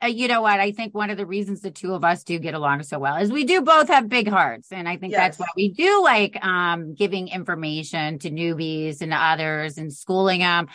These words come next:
Speaker 1: Uh, because, you know what? We came from hard knocks, and you know what? I think the, the school of soft knocks is probably a little bit better.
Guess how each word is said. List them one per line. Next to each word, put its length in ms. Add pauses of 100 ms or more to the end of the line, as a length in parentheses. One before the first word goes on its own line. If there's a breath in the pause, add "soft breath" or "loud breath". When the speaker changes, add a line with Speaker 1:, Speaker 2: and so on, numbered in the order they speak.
(360 loud breath)
Speaker 1:
Uh, 300
because, 460
you 80
know 100
what? 220
We 100
came 380
from 200
hard 300
knocks, 540
and 280
you 80
know 160
what? 360 (160)
I 240
think 200
the, 300
the 100
school 300
of 140
soft 340
knocks 320
is 100
probably 360
a 60
little 200
bit 220
better. 360